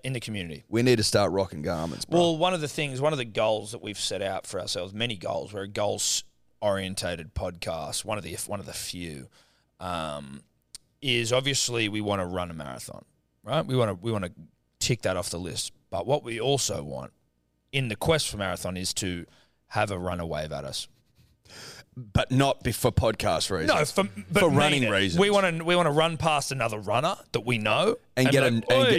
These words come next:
Speaker 2: get, and get a wave or a nod of, like, "I respect you."
Speaker 1: And technically I had that yesterday when I ran into Benny Seymour while
Speaker 2: But he's a
Speaker 1: running.
Speaker 2: friend.
Speaker 1: He is a friend, but also a runner.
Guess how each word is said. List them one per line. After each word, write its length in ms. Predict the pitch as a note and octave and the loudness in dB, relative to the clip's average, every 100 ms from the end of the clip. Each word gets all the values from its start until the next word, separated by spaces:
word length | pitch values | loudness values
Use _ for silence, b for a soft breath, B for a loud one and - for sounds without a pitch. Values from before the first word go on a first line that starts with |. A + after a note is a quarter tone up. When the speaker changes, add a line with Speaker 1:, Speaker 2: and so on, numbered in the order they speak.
| C3 | 4
Speaker 2:
get, 40 | |
and 160 | B2+ C3+ | 4 4
get 120 | C3+ | 4
a 60 | A2+ | 4
wave 600 | A2+ C#3 F#3+ A#3+ C#4+ - - | 4 6 6 6 6 2 4
or 220 | C#3 C3 | 6 6
a 60 | |
nod 520 | A2+ A2 A#2+ A#2+ A#2 A#2+ | 6 6 6 8 6 4
of, 200 | A2 A2 | 4 4
like, 400 | G2+ G2+ G2 G2+ - | 4 2 2 0 -4
"I 100 | G#2+ | -2
respect 540 | F2 - - - G2 - | 0 0 0 -2 -4 -8
you." 140 | A1 - - _ - | -12 -14 -20 _ -4
Speaker 1:
And 180 | F#3+ G3 | -4 0
technically 500 | - C#4+ C#4 A3 G3+ | 2 2 0 2 4
I 100 | F3 | 6
had 180 | D#3+ D#3 | 6 4
that 180 | C#3 A2+ | 2 2
yesterday 400 | B2+ - C#3 A#2 | 0 2 2 0
when 160 | A2+ | 0
I 240 | A#2 A#2 A2 - | 2 2 2 -2
ran 360 | G#2 G#2+ A#2 | -4 -2 0
into 280 | A2+ A2 G#2+ | -2 -4 -6
Benny 300 | G#2+ G2+ G2 | -4 -4 -2
Seymour 440 | - G2+ G2+ G2 | -2 -2 -2 -2
while 160 | F#2+ G2+ | 2 2
Speaker 2:
But 140 | D#3+ | 4
he's 180 | E3+ F#3+ | 4 4
a 40 | G3+ | 4
Speaker 1:
running. 120 | F3+ | 2
Speaker 2:
friend. 520 | - D3 B2+ D2+ - - | 4 4 4 2 -6 -8
Speaker 1:
He 240 | - E3 F#3 | -2 2 4
is 100 | D#3+ | 4
a 60 | |
friend, 340 | - C#3+ A#2+ A2+ | 4 2 2 2
but 120 | A#2+ | 2
also 320 | C3 - B2+ | 2 2 2
a 60 | G#2+ | 2
runner. 340 | G#2 F#2+ D2+ | 0 -2 -6